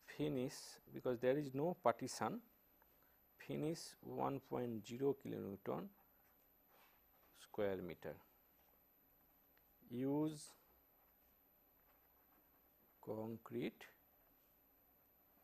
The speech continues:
M twenty and steel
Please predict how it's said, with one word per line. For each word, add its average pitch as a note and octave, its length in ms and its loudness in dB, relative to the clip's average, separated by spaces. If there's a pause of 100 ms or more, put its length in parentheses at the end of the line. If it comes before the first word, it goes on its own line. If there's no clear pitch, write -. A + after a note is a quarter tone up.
(320)
M G2+ 180 -2 (140)
twenty A2 600 -4 (2250)
and F2+ 460 -6 (1300)
steel B2 840 -4